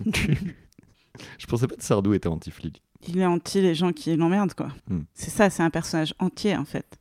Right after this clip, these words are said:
Speaker 2: C'est
Speaker 1: Bon,
Speaker 2: peut-être pour ça qu'il y a un ours chat, euh, <laughs> en couverture de ce livre.
Speaker 1: Est-ce que t'as, t'as déjà montré ton cul à des flics ou pas ?
Speaker 2: Euh.
Speaker 1: C'est,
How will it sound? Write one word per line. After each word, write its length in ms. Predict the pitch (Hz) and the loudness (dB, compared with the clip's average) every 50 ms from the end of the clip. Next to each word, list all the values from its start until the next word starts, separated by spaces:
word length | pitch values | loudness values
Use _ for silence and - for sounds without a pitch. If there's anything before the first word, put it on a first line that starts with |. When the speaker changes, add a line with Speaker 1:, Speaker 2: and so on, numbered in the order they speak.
| _ _ - | _ _ -16
Speaker 2:
C'est 180 | - - - 185 | -8 -4 -4 -2
Speaker 1:
Bon, 120 | 170 170 | -2 -2
Speaker 2:
peut-être 240 | 170 - 175 180 _ | 0 0 0 0 _
pour 220 | - - - - - | -8 -14 -12 -12 -2
ça 240 | - - 208 202 | 2 4 4 4
qu'il 260 | 185 - - - 165 151 | 2 -2 -6 -6 -2 0
y 80 | 160 | 2
a 80 | 165 151 | 2 4
un 160 | 156 156 160 | 4 4 2
ours 260 | 156 156 - - - 147 | 0 -2 -4 -6 -6 -6
chat, 440 | - - 165 147 - - - - - - - 139 151 | -4 -4 -4 -4 -6 -6 -12 -14 -10 -10 -8 -4 -2
euh, 180 | - 151 - 196 160 | 0 2 2 2 4
<laughs> 140 | 180 - - | 4 4 4
en 40 | 214 | 4
couverture 600 | 240 233 240 196 208 185 202 - - - - 202 | 4 4 4 4 4 2 2 0 0 0 0 0
de 120 | 160 160 | 0 -2
ce 160 | 165 - - 170 | -4 -2 -2 -2
livre. 300 | 147 147 160 160 139 143 - 196 220 226 208 165 - - | 0 0 0 -2 -2 -2 0 0 0 2 0 -2 -4 -4
Speaker 1:
Est-ce 120 | 110 - | -4 -4
que 100 | - 196 | -4 -2
t'as, 180 | 185 - 120 107 | 2 2 2 2
t'as 240 | - _ - 113 | 2 _ 0 0
déjà 160 | 107 101 123 147 | 0 2 2 0
montré 260 | 151 147 139 - 143 | 0 0 -2 -2 -2
ton 140 | - - 117 | -2 -2 -2
cul 180 | 113 - 127 127 | -2 0 0 0
à 40 | 120 | 2
des 100 | 101 95 | 0 0
flics 260 | - - 80 82 - | -2 -4 -8 -8 -8
ou 40 | - | -8
pas ? 200 | - - 80 76 - _ - - _ _ _ _ _ _ _ _ _ - - _ _ _ _ _ _ _ _ _ _ _ _ _ _ _ _ _ _ _ _ _ _ _ _ _ _ _ _ _ _ _ _ _ _ _ _ _ _ _ _ _ _ _ _ _ _ _ _ _ _ - | -6 -6 -6 -6 -8 _ -20 -20 _ _ _ _ _ _ _ _ _ -20 -20 _ _ _ _ _ _ _ _ _ _ _ _ _ _ _ _ _ _ _ _ _ _ _ _ _ _ _ _ _ _ _ _ _ _ _ _ _ _ _ _ _ _ _ _ _ _ _ _ _ _ 4
Speaker 2:
Euh. 1000 | 185 196 208 196 202 196 190 180 180 180 175 175 180 180 175 175 175 175 170 170 | 6 8 8 8 8 6 6 6 4 4 4 4 4 4 4 4 4 4 4 4
Speaker 1:
C'est, 100 | 170 | 4